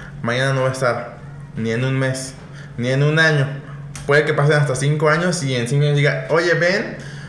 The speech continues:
este, Arturo, tienes ahí una diferencia de un in-, de una declaración que me presentaste en ceros, pero yo veo que sí emitiste facturas". Entonces, el no presentar también es un problema, presentarlo con datos falsos.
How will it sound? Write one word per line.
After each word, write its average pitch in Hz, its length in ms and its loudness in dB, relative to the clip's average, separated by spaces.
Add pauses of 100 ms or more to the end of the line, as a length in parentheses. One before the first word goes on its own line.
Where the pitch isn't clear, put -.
(140)
este, 104 520 -4
Arturo, 196 680 0
tienes 175 280 0
ahí 131 180 0
una 143 140 2
diferencia 123 580 0
de 120 80 2
un 117 180 0
in-, 123 240 -4
de 113 140 4
una 131 300 2
declaración 117 580 0
que 139 80 -2
me 127 100 0
presentaste 107 440 -6
en 120 60 -4
ceros, 151 300 0
pero 110 260 0
yo 113 120 0
veo 113 160 0
que 117 100 -4
sí - 120 -8
emitiste 110 460 -6
facturas". 98 520 -6
Entonces, 113 560 -4 (360)
el 95 320 -6
no 104 180 0
presentar 120 680 -2
también 104 640 -4
es 98 200 -8
un 117 180 -2
problema, 117 420 0
presentarlo 101 520 -4
con 98 140 -6
datos - 240 -6
falsos. - 340 -10